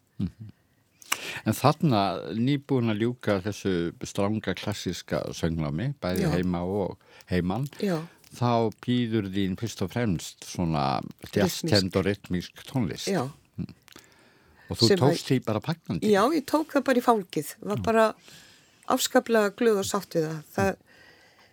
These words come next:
Speaker 2: ég svona, það hefur alltaf blundað mikið í mér.
Speaker 1: Mm.
Speaker 2: Og þ-, ég hef alltaf hlustað mikið á, á, á djass og, og rytmíska tónlist og metala mikils.
Speaker 1: Mhm.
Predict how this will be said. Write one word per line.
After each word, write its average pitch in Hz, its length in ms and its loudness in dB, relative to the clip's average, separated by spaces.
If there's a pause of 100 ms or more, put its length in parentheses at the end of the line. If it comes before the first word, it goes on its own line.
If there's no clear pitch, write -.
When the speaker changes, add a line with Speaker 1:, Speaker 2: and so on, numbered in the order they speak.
(680)
Speaker 2:
ég 185 120 0
svona, 202 300 4
það 208 220 4
hefur 202 160 2
alltaf 208 400 0 (1500)
blundað 226 460 4
mikið 208 300 0
í 214 100 0
mér. 170 240 2 (260)
Speaker 1:
Mm. 92 100 -4 (600)
Speaker 2:
Og 175 180 0
þ-, - 260 -8
ég 175 160 4
hef 156 80 2
alltaf 180 280 0
hlustað 247 320 2
mikið 247 260 2
á, 202 80 0
á, 196 240 0
á - 300 -6 (960)
djass 180 320 0
og, 170 180 -2
og - 480 -4
rytmíska 175 480 -6
tónlist 165 480 -4
og - 80 -4 (380)
metala 165 420 0
mikils. 175 540 -2 (160)
Speaker 1:
Mhm. 85 100 -6